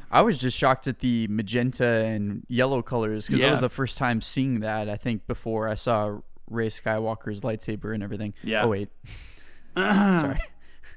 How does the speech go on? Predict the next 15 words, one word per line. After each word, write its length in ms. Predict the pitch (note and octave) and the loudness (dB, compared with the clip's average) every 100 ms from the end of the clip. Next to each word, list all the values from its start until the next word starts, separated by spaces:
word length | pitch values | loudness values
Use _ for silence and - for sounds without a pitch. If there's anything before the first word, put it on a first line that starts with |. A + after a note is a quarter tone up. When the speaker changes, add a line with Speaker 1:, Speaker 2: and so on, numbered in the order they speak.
| - - | -14 -14
Speaker 2:
Spoiler. 440 | - A#2 F#3 F3 - | -2 2 6 6 4
<laughs> 60 | C3+ - - - - - - - - - - - A3 | -2 -2 -16 -18 -16 -16 -14 -16 -16 -18 -18 0 2
Speaker 3:
Uh, 1300 | G#3+ G3+ G#3+ G#3+ A3+ A3 G3+ E3+ D#3 D#3+ E3 D#3+ D#3 | 2 4 2 2 -4 -2 -4 0 2 4 6 4 2
okay, 200 | D#3 C3+ | 0 0
Raid 920 | C#3 D#3 F3 F3+ E3+ D#3+ D#3 D3 C#3+ | 4 6 6 6 6 4 6 4 2
Shadow 320 | - D3+ D3 | 2 2 4
Legends. 480 | D3 C#3+ C#3 C3+ - - - - | 4 2 2 -2 -4 -12 -12 2
Um, 400 | D3+ C#3+ C3 C#3 | 4 4 2 2
they're 160 | C#3+ | 2
not 140 | C#3+ C3 | 2 0
a 40 | |
sponsor 300 | C3 C3+ C#3 | -2 -4 -2
of 60 | C3+ | 0
the 60 | B2 | 0
show. 260 | C3+ B2 | -2 -8